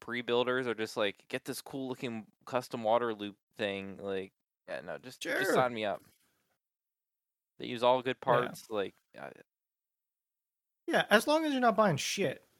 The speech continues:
Speaker 2: it's fine.
Speaker 1: Yeah, no, no, no, I'm not gonna be, like, Best Buy version, but, like, give me one of those, like, uh,
Speaker 2: Basically,
Speaker 1: those, uh,
Speaker 2: just pick the parts that you would use anyways and put them in a computer for me.
Speaker 1: Yeah,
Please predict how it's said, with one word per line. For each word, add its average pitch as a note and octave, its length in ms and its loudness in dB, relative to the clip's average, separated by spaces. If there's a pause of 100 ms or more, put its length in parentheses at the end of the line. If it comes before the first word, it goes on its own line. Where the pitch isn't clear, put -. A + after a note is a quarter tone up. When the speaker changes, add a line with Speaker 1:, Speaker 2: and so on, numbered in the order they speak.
Speaker 2:
it's - 140 -14
fine. G3 280 0
Speaker 1:
Yeah, E3 80 2
no, E3+ 120 2
no, E3+ 200 2
no, D#3 80 2
I'm C3 160 2
not D3+ 160 -2
gonna C#3+ 120 -6
be, B2 120 -2
like, A2 240 -2
Best G#2 260 -4
Buy G2 200 2
version, F#2+ 380 -4
but, F#2 120 -10
like, F#2+ 300 -2 (500)
give B2 80 -12
me B2+ 100 -8
one C3 140 -4
of C3 80 -2
those, B2 180 -2
like, A2+ 420 -2
uh, G2+ 340 2 (960)
Speaker 2:
Basically, A#3 360 2
Speaker 1:
those, A3+ 100 4
uh, G#3 40 4
Speaker 2:
just G#3 180 -2
pick G#3+ 180 -2
the A3 80 0
parts F#3+ 340 2
that E3+ 120 -6
you D3 100 -4
would C#3+ 140 -6
use D#3 240 -2
anyways A#2 600 -2
and A#2 360 -8 (720)
put D#3+ 180 2
them D#3 180 2
in D#3 140 0
a D3+ 80 0
computer C#3 400 -4
for - 180 -14
me. - 160 -18 (540)
Speaker 1:
Yeah, G#2 280 -2